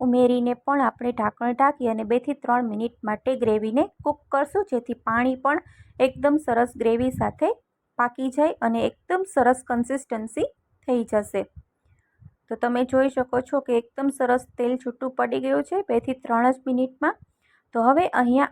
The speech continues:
આંબલીનો રસ ઉમેર્યો છે. જો તમારે આંબલીનો રસ ના ઉમેરવો હોય તો લીંબુ પણ ઉમેરી શકો અને સાથે એક ચમચી ખાંડ ઉમેરેલી છે. તો આંબલીનો રસ એકદમ ખાટો હોય છે, તો ખાંડ ઉમેરવાથી એકદમ સરસ ટેસ્ટ બેલેન્સ થઈ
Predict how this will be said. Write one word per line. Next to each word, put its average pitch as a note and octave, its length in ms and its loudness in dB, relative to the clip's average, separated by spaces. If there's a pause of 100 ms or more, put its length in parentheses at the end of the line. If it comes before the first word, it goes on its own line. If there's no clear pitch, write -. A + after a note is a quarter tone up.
આંબલીનો A#3 460 2 (260)
રસ B3 280 4
ઉમેર્યો A#3 420 2
છે. F#4+ 200 -2
જો B3+ 160 -2
તમારે A#3+ 340 2
આંબલીનો A#3+ 460 2
રસ A3+ 180 4 (120)
ના A3+ 180 4
ઉમેરવો A#3+ 380 4
હોય D4 140 6 (460)
તો B3+ 140 0
લીંબુ A3+ 300 0 (100)
પણ C#4+ 120 2 (120)
ઉમેરી B3 320 2
શકો C4+ 260 0 (360)
અને G#3+ 140 -2 (120)
સાથે D4+ 280 0 (200)
એક - 180 -6
ચમચી C4+ 320 -4 (100)
ખાંડ A#3+ 320 0
ઉમેરેલી A#3 560 2
છે. G4 140 0 (460)
તો - 200 -6
આંબલીનો C#4+ 480 4
રસ C#4+ 160 6 (220)
એકદમ C#4+ 420 0
ખાટો B3+ 380 4
હોય C4 240 6
છે, D#4+ 180 0
તો A#3 140 -4
ખાંડ B3 320 2
ઉમેરવાથી B3 580 2
એકદમ D4 400 -4
સરસ A#3+ 320 0
ટેસ્ટ B3+ 560 -4
બેલેન્સ A3+ 400 4
થઈ A3+ 240 -4